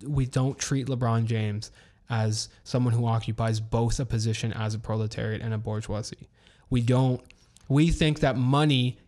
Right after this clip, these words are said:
equals power, that money equals p-, uh, control over the means of production, again,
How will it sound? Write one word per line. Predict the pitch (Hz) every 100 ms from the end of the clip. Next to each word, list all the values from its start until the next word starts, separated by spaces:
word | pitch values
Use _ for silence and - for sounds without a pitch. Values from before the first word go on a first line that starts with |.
| -
equals | 151 131 - 131 120 117 113 - - _ _ _ _ _ _ _ _
power, | - 131 110 95 - _ - _ _ _ _ _ -
that | 135 123
money | 123 147 147 131 123
equals | 151 135 - 123 120 113 110 - - - _ - -
p-, | - - -
uh, | 131 120
control | - 123 - 131 127
over | 120 113
the | 113
means | 117 117 113
of | 110
production, | 113 110 101 - - -
again, | - 95